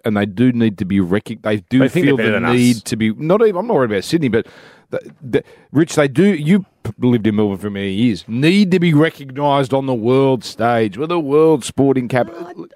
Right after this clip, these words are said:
Speaker 3: I, I don't think that's unique to Melbourne.
Speaker 1: I understand that,
Speaker 3: I
Speaker 1: but,
Speaker 3: think that's
Speaker 1: but,
Speaker 3: an Australian
Speaker 1: but
Speaker 3: thing.
Speaker 1: I do think that is, uh, the heart of the
Speaker 3: I
Speaker 1: problem with the Melbourne Cup is that they felt the need, this race, it might be the biggest sporting event in Australia,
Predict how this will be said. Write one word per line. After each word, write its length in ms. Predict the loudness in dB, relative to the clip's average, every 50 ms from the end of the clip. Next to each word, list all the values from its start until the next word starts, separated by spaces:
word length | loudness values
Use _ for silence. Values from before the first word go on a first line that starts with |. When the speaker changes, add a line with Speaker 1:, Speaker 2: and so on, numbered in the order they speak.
| _ -8
Speaker 3:
I, 40 |
I 20 | -2
don't 220 | 0 0 0 0
think 100 | -2 -4
that's 240 | -2 -4 -4 -4 -6
unique 320 | -6 -4 -2 -4 -4 -6
to 80 | _ -8
Melbourne. 440 | -8 -6 -6 -8 -8 -10 -10 -8 -4
Speaker 1:
I 160 | 0 0 0
understand 480 | 0 0 -4 -4 -2 0 0 2 2 0
that, 100 | 0 0
Speaker 3:
I 80 | 0 0
Speaker 1:
but, 60 | 0
Speaker 3:
think 140 | 0 0 0
that's 120 | 0 2
Speaker 1:
but, 100 | 2 2
Speaker 3:
an 40 | 2
Australian 540 | 0 -2 -2 0 2 2 2 2 0 -2 -2
Speaker 1:
but 180 | -2 -2 -2 0
Speaker 3:
thing. 80 | 0
Speaker 1:
I 60 | -2
do 280 | -2 0 2 2 2 2
think 260 | 0 0 -2 -2 0
that 180 | 0 0 0 -2 _ _ _ _ _ _ _ _ _ _ _ _ _ _ _ -20 -20 -20 -20 _ _ _
is, 280 | -6 -2 -2 -2 -2
uh, 60 | -6 -12
the 720 | -16 -16 -16 -14 -16 -16 -18 -18 -18 -20 -10 -4 -2 -2 0
heart 280 | 0 0 0 0 2
of 60 | 0 0
the 60 | 0
Speaker 3:
I 60 | 0
Speaker 1:
problem 200 | -2 -2 0 -2
with 120 | -2 -2
the 60 | 0 0
Melbourne 340 | 2 2 2 2 0 -4
Cup 280 | -2 -2 -2 -2 -2 -2 -6
is 120 | -10 -10
that 120 | -10 -6 -4
they 120 | -4 -4
felt 360 | -4 0 0 2 2 0 0
the 100 | -4 -4
need, 380 | -2 0 0 0 0 0 0 2
this 260 | 2 2 2 0 0
race, 420 | 0 0 2 0 -2 -2 -6 -10 -14 -20 -20 -20 -20 _ -20 -20 -8 _
it 140 | -2 -2 0
might 280 | 0 0 0 0 0
be 120 | -2 -2 -2
the 80 | -2
biggest 460 | -4 -6 -8 -8 -4 -2 -2 -2 -2 -2
sporting 400 | -4 0 2 2 2 2 2 0
event 280 | 0 0 -2 -4 -4 -4
in 120 | -2 0
Australia, 680 | 0 0 0 -4 -4 -2 0 0 0 0 0 -2 -4 -8